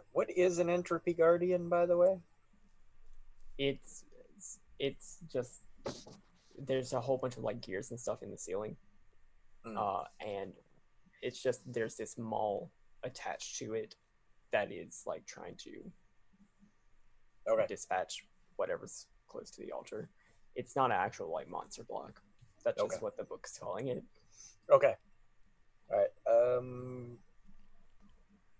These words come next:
Speaker 1: Hagurk, I guess, uh, yeah, well, is backing away, and he'll say something like, uh, <laughs> "You think that's great,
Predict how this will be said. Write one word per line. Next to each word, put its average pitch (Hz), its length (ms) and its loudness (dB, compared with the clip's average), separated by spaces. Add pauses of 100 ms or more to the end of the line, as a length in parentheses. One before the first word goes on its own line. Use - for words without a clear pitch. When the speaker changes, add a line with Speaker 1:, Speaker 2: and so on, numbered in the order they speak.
(1400)
Speaker 1:
Hagurk, 139 340 6
I 127 100 10
guess, 127 300 8
uh, 123 160 0
yeah, 113 300 8
well, 110 160 6
is 110 300 0
backing 117 420 6
away, 113 440 8
and 104 340 -6
he'll 110 180 0
say 107 220 -2
something 107 360 2
like, 101 460 -4
uh, 98 180 2 (1160)
<laughs> 120 340 -4 (260)
"You 120 80 -4
think 117 220 0
that's 113 240 6
great, 113 300 0